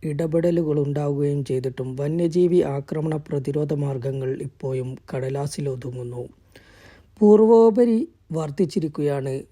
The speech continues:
മലയോര മേഖലയിൽ വന്യജീവി ആക്രമണം. മൂന്ന് ദിവസത്തിനിടെ സംസ്ഥാനത്ത്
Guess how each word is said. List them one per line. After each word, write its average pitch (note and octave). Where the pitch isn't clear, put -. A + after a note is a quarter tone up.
മലയോര D#3
മേഖലയിൽ C3+
വന്യജീവി C#3
ആക്രമണം. A#2+
മൂന്ന് A3+
ദിവസത്തിനിടെ F3
സംസ്ഥാനത്ത് D3